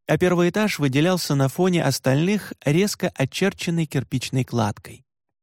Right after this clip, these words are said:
Томас ожидал, что на проезде во внутренний двор окажется решётка, как обычно в центре, и она действительно там была, но, к его удивлению, открытая. Он скользнул внутрь,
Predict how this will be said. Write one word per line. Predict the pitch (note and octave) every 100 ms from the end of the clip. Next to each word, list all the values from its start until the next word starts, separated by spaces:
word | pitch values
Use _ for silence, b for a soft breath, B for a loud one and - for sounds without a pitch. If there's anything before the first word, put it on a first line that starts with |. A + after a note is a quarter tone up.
| _ -
Томас | G#3+ A3 G#3 G3
ожидал, | D#3 C#3+ D#3+ F#3+ F#3
что | - D#3
на | D3+ C3+
проезде | C#3+ D#3 F#3+ G3 D3 D3
во | D3
внутренний | E3 F#3 C#3+ C#3 C3+ C3
двор | C#3+ G#3 G#3+ -
окажется | C#3+ F3 F#3 F#3+ - E3+
решётка, | D#3+ - D4 G#3 - G#2 - -
как | F#3 F3+
обычно | F3 F3+ - F3+
в |
центре, | - C3+ G#2+ G2 - - _ _ _
и | D#3
она | E3 F3+
действительно | E3+ F3+ A#3 A3+ C3 A2+
там | G#2+ G#2+ G#2
была, | G#2 G2 F#2+ - _ _ _ -
но, | G3+ G#3
к | -
его | D#3+ E3+ E3+
удивлению, | C3+ B2 B2 F3+ F#3+ E3+ E3
открытая. | B2+ - - G2 - - - _ _ _ _ _ _ _
Он | -
скользнул | - D3 C3 B2+ C3
внутрь, | D3+ G3+ A#3 - G3+